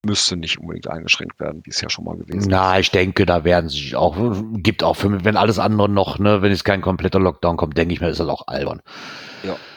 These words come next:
Speaker 2: Das war, in meinen Augen war es damals schon, äh, relativ albern, weil da, wir reden hier nicht um eine Massenveranstaltung, wenn ich eine Dose suchen gehe, ne, und bei dem, was momentan alles ja irgendwie immer noch erlaubt ist, ist das der kleinere Übel, muss ich ganz ehrlich sagen, wenn ich eine Dose im Wald suche.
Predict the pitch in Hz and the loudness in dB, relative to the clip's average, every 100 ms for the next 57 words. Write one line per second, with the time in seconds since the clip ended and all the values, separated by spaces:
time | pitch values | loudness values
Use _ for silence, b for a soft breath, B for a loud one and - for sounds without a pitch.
0 | - - 104 123 110 113 117 120 131 117 | -6 -2 2 2 0 -4 0 2 4 4
1 | 117 110 110 101 95 110 123 117 - 110 | 4 4 4 2 2 4 4 2 2 2
2 | 110 92 71 85 92 B 139 B 85 107 | 2 0 -6 -4 0 B 0 B 2 2
3 | 104 101 90 - 107 107 104 92 90 90 | 4 2 -2 2 4 4 4 4 4 4
4 | 87 92 107 95 98 113 - 98 92 101 | 4 4 4 4 4 4 2 2 2 2
5 | - 120 120 87 107 - 107 104 101 95 | 0 -2 0 2 2 2 4 4 4 2
6 | 85 92 98 123 113 120 117 127 110 117 | 2 0 2 2 2 0 0 2 4 6
7 | 107 90 87 90 113 110 - 98 95 107 | 6 4 4 4 4 4 2 0 0 2
8 | 107 98 104 - 98 95 117 107 101 117 | 2 4 2 2 2 4 4 4 4 4
9 | 98 95 104 113 - 87 90 - 98 - | 4 4 4 4 2 -8 -8 -4 -2 -2
10 | 104 107 101 95 98 104 92 85 - 92 | 2 2 2 0 0 -2 -4 -8 -8 -10
11 | 80 85 90 95 92 95 85 87 90 82 | -10 -14 -10 -6 -6 -8 -10 -6 -6 -6
12 | 80 82 80 - | -8 -8 -10 -16